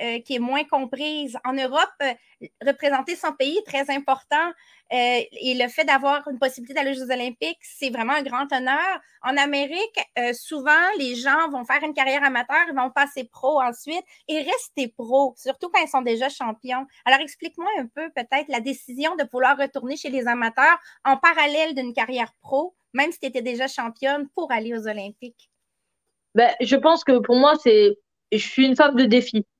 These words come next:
Speaker 2: J'aime les
Speaker 1: Ouais.
Speaker 2: défis. Euh, et pour moi, être champion du monde I B F, c'était pas suffisant. Quand j'ai, quand, quand j'ai vu que,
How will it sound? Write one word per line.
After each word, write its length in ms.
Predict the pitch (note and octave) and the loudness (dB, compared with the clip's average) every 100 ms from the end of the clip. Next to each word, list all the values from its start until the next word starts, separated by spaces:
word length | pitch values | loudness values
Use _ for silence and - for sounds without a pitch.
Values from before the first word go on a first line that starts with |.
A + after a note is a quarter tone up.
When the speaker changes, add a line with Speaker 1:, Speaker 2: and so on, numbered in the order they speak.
| _ _ - | _ _ 0
Speaker 2:
J'aime 260 | A#3+ C4 | 4 6
les 80 | C#4 | 6
Speaker 1:
Ouais. 60 | A3+ | 6
Speaker 2:
défis. 440 | B3+ C4 C#4+ D#4 _ _ - | 6 6 6 6 _ _ 4
Euh, 480 | G#3+ A3 G#3+ G#3 G#3 | 8 10 8 6 4
et 80 | G#3+ | 2
pour 160 | A3+ C4+ | 6 8
moi, 180 | D#4 C#4 | 8 8
être 120 | - | 6
champion 280 | B3 C4+ C4 | 4 6 6
du 100 | B3+ | 8
monde 200 | B3+ B3 | 8 6
I 60 | |
B 60 | A#3+ | 6
F, 140 | C4+ - | 6 4
c'était 220 | A#3 - | 0 2
pas 140 | G#3 | 2
suffisant. 480 | A#3 G#3 A#3 A3 F#3+ - _ _ - | 2 -2 0 2 2 0 _ _ 4
Quand 200 | A#3+ A#3 | 6 8
j'ai, 280 | B3+ B3+ | 8 8
quand, 320 | A3 A#3+ A#3 A#3 | 8 8 8 8
quand 160 | A#3+ | 6
j'ai 140 | G#3+ A#3+ | 6 6
vu 160 | F4 | 6
que, 100 | D4+ | 8